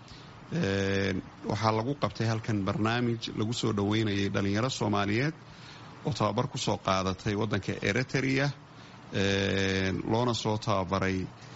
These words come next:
ee, leyli sarkaalnimo iyo sarkaalnimo loo soo tababaray. Ee, dhalinyaradaas,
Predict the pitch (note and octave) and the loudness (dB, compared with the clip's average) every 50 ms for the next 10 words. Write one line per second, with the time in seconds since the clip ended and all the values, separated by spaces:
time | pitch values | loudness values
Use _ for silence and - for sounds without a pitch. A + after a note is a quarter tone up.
0 | - - - - - E2+ F2 F2+ F2+ F2+ F2+ F#2+ G2+ G#2+ G#2+ G#2 G2+ - G#2+ G2 | -18 -18 -14 -8 -4 0 0 2 2 2 2 2 2 2 0 0 -2 -2 -2 -2
1 | F#2 - G#2+ G#2 G2 G2 G2 G2 G2+ G#2 G#2+ A2 G#2+ G#2 G2 F2+ - G2 G2 - | 0 0 0 2 2 2 2 0 2 2 2 0 0 0 -2 -2 -2 -4 -2 0
2 | A#2 G#2+ G#2+ G2 G#2 G#2+ A2 A2 A#2 A2+ - A2+ A2 - A#2 A2+ G#2+ A2 A#2 A#2+ | 0 0 0 0 2 2 2 2 0 0 0 -2 0 0 0 0 0 0 0 0
3 | B2+ C3+ C#3+ - - - - - - - - - - - - - - F#2+ G2 G2 | 0 -2 -4 -6 -12 -18 -20 -18 -18 -18 -18 -18 -16 -12 -6 -2 0 2 2 4
4 | G2 G2 F#2+ F#2+ G2 G2+ G#2+ G#2+ G#2+ G#2+ A2+ A#2+ B2+ B2 A#2+ A2+ A2+ A2 | 4 2 2 2 0 0 0 2 2 2 2 2 2 4 2 2 2 0